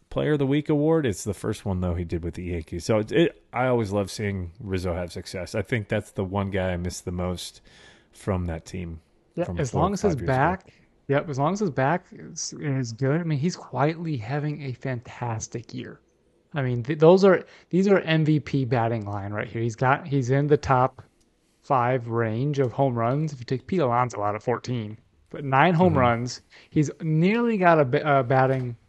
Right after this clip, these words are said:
Speaker 2: line of three, four, five. That's what you
Speaker 1: Mm-hmm.
Speaker 2: look for in average on base slugging. If you can get a guy on base four hundred percent or forty percent or more and be slugging, like, for, in the five hundreds, that's an M V P type line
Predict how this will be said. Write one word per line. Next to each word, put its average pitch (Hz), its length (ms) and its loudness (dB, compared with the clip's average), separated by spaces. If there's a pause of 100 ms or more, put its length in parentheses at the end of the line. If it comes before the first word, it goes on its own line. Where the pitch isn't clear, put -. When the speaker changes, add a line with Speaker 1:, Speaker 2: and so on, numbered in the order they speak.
(100)
Speaker 2:
line 120 440 0
of 113 160 -2
three, 135 340 0
four, 127 260 2
five. 104 540 -4 (480)
That's 139 240 2
what 135 240 0
you 98 80 2
Speaker 1:
Mm-hmm. 92 100 2
Speaker 2:
look 123 180 2
for 117 460 2 (220)
in 117 460 -6 (180)
average 127 420 0
on 127 200 -2
base 120 220 -2
slugging. 110 440 -4
If 107 80 -10
you 147 140 0
can 165 80 -4
get 160 100 4
a 143 60 4
guy 139 240 4
on 127 100 -2
base 127 240 2
four 131 300 -2
hundred 127 260 -4
percent 127 380 -4 (360)
or 131 80 -4
forty 143 600 4
percent 127 320 -2
or - 20 -4
more 127 360 0 (480)
and 139 180 0
be 123 100 0
slugging, 131 580 0
like, 127 240 -2
for, 151 140 -6
in 147 100 -4
the 131 60 -2
five 131 240 4
hundreds, 135 440 2 (340)
that's 180 180 4
an 175 140 4
M 151 180 0
V 135 140 2
P 127 340 -4 (160)
type - 320 -6
line 104 420 -8